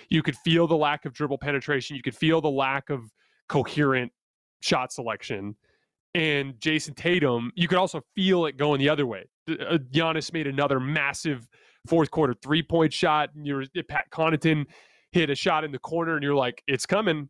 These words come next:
This is it. It's happening again." And Jason Tatum staved that off. So first signature moment of his career. Salute to Jason Tatum. I've been wildly impressed by him in this playoff run. You know, uh,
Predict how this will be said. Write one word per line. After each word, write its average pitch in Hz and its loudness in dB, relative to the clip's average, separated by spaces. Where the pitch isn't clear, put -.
This 127 0
is 139 -2
it. 190 2
It's - -4
happening 156 -4
again." 120 -6
And 151 0
Jason 151 -4
Tatum 147 -2
staved 131 0
that 104 0
off. - -6
So 156 2
first 202 2
signature 196 0
moment 170 2
of 151 -2
his 165 2
career. 151 2
Salute 147 0
to 139 -14
Jason 143 0
Tatum. 147 -2
I've 151 0
been 143 0
wildly 143 0
impressed 139 -2
by 139 2
him 135 -2
in 131 -4
this 123 -4
playoff 131 0
run. 123 2
You 139 2
know, 117 0
uh, 143 0